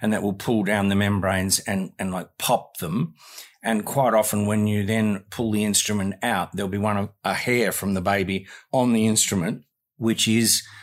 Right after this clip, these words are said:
all well and good for saying funny things about the baby having its first haircut, but certainly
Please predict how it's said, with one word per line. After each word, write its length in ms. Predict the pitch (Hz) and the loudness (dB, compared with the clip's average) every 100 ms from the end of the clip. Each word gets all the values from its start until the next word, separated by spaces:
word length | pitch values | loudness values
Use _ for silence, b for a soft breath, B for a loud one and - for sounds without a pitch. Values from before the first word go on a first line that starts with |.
| B | B
all 240 | - 135 123 | -2 0 4
well 180 | 117 107 | 4 2
and 160 | 101 | 2
good 240 | 113 107 - | 0 0 0
for 360 | - 98 92 | -2 0 0
saying 380 | 92 117 104 98 | 0 0 0 0
funny 280 | - 107 98 | 0 0 -2
things 320 | - 98 95 | -2 0 0
about 280 | 90 98 - | 0 -2 -2
the 60 | |
baby 420 | 92 101 95 95 95 | -4 -2 -2 -2 -2
having 280 | 101 95 | -2 -2
its 120 | 92 - | -2 -2
first 400 | 107 92 92 - | -2 0 -2 -2
haircut, 500 | 110 107 - 90 - B B B - | -2 -2 -2 -6 -6 B B B -6
but 160 | 104 | 0
certainly 1000 | - - 123 120 110 107 104 98 95 | 2 4 2 0 0 0 0 0 -2